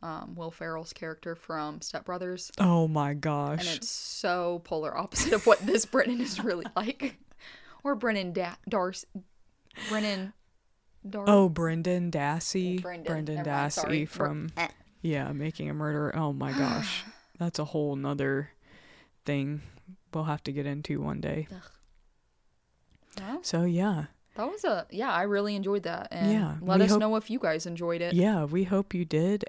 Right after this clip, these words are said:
Speaker 1: Let us
Speaker 2: And
Speaker 1: know what you guys jumped to conclusions. <laughs>
Speaker 2: Yeah.
Speaker 1: Like, what you thought might have happened.
Speaker 2: Yes, and let us know if you would like to hear more things like that, more blind reads, if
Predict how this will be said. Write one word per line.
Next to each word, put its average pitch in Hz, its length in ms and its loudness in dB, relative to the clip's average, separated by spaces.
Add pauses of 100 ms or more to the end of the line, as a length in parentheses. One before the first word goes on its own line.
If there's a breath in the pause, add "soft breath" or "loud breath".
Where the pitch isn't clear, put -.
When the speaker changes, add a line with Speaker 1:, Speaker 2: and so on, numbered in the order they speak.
Speaker 1:
Let 185 240 6
us 285 160 4
Speaker 2:
And 269 80 -4
Speaker 1:
know 254 80 0
what 254 140 2
you 214 240 -2
guys 214 260 0
jumped 185 320 2
to 233 60 -4
conclusions. 190 600 2
<laughs> 185 80 10
Speaker 2:
Yeah. 208 360 8
Speaker 1:
Like, 185 180 0
what 196 160 -2
you 196 340 -2
thought 196 320 -8
might 170 160 -2
have 175 100 -8
happened. 185 400 -10 (180)
Speaker 2:
Yes, 196 600 -2
and 190 160 2
let 202 120 4
us 208 200 -2
know 202 140 4
if 196 140 0
you 202 60 4
would 185 140 2
like 196 220 0
to 202 80 -2
hear 196 420 0 (160)
more 190 540 0 (380)
things 151 520 -4
like 139 240 -6
that, 143 220 -4
more 165 220 2
blind 151 520 0
reads, 151 600 0
if 156 140 -2